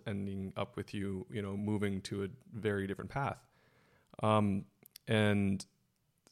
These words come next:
so it, it sounds to me like it required not only that buildup, but then the support of those around you who are willing to,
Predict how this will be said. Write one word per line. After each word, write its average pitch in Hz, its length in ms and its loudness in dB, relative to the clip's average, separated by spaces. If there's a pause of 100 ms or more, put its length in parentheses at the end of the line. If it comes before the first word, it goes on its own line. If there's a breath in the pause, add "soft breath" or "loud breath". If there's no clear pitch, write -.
so 113 260 6
it, 107 300 4
it 107 100 -2
sounds 123 320 4
to 107 80 2
me 117 180 4
like 95 360 0 (160)
it 104 240 2
required 101 440 2
not 101 140 0
only 117 220 4
that 98 260 0
buildup, 113 460 0
but 98 140 -6
then 180 340 -4 (520 soft breath)
the 101 340 0
support 123 480 6
of 104 360 -2 (100)
those 107 240 4
around 104 360 2
you 98 160 0
who 107 100 0
are 98 160 2
willing 101 380 2
to, 98 340 -4